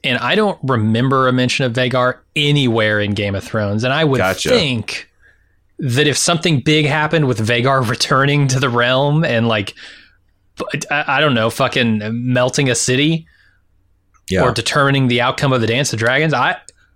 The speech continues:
Speaker 1: I would almost certainly have heard about that in Game of Thrones. So no, I don't think it's gonna happen.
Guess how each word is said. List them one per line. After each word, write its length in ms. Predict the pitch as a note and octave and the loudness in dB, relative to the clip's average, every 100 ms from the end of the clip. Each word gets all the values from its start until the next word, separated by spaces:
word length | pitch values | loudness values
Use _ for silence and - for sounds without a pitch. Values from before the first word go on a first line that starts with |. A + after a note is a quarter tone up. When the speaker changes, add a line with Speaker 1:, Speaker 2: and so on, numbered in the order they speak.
| _ - | _ -8
Speaker 1:
I 140 | - | 0
would 140 | D3+ E3 | 2 4
almost 260 | D#3 C#3 | 2 2
certainly 300 | - C#3+ B2 | 0 0 0
have 80 | A#2 | -2
heard 220 | - B2 G#2 | -2 -2 0
about 180 | G#2 - | -2 -2
that 120 | F#2 | -2
in 80 | F#2+ | -2
Game 160 | F#2 | -6
of 60 | F2+ | -6
Thrones. 340 | F#2+ F2 F2 | -8 -8 -6
So 80 | - | -2
no, 240 | B2+ A2 F2+ | 0 0 0
I 80 | |
don't 220 | G2+ A2 G#2 _ | -2 -4 -6 _
think 180 | A2+ F#2+ | -8 -6
it's 120 | F#2+ | -6
gonna 160 | - F#2 | -6 -8
happen. 260 | F#2 - | -8 -10